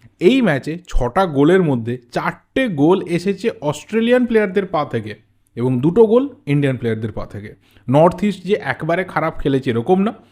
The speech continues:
কিন্তু মোহনবাগান যেইভাবে নর্থ ইস্টকে প্রত্যেকটা পজিশনে বলে বলে বিট করেছে, এটা কোথাও আজকের ম্যাচের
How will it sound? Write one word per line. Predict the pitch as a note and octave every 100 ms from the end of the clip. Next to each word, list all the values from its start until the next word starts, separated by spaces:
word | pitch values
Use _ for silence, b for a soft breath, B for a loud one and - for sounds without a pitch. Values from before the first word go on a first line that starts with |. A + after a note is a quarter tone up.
| b b
কিন্তু | C3 C3+ C3
মোহনবাগান | D#3 F#3 G3 A3 D3 G#2
যেইভাবে | B2 D#3+ D#3 F#3 G#3+ E3+
নর্থ | C#3 C#3+ -
ইস্টকে | F3+ - G3 A#3
প্রত্যেকটা | A#3 - D4 D4 - C#4+
পজিশনে | F#3+ F3+ G3 G#3 E3
বলে | B2 C#3 D3+
বলে | E3 A#2 B2
বিট | F#3+ -
করেছে, | - - G3+ - _ _ _ _ _ -
এটা | G#3+ A3
কোথাও | E3+ F3+ D#3
আজকের | - - F#3+ F3+ A#2
ম্যাচের | A#2 A#2+ F3